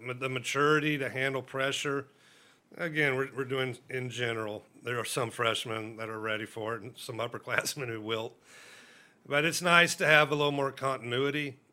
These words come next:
Guys that have played together, been in the trenches together, um, have had s-, you know, experiences of pressure, being successful, being unsuccessful, bound, you know,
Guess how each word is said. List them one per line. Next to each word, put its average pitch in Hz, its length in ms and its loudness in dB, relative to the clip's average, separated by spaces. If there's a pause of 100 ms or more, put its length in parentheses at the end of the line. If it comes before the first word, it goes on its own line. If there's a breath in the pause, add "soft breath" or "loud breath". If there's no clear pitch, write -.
Guys 131 300 4
that 123 80 -4
have 104 140 -14
played 127 320 0
together, 123 460 0
been 117 180 -4
in 113 120 -4
the 98 60 -8
trenches 120 680 -6
together, 113 600 -2 (1120 soft breath)
um, 117 300 -4
have 110 180 -4
had 117 220 4
s-, - 180 -6 (140)
you 127 100 -4
know, 113 140 -2
experiences 131 800 0
of 120 180 -4
pressure, 127 520 2
being 117 240 -4
successful, 123 680 -2
being 113 240 -6
unsuccessful, 120 1000 -6 (440)
bound, 120 260 -4
you 123 80 -4
know, 110 200 -6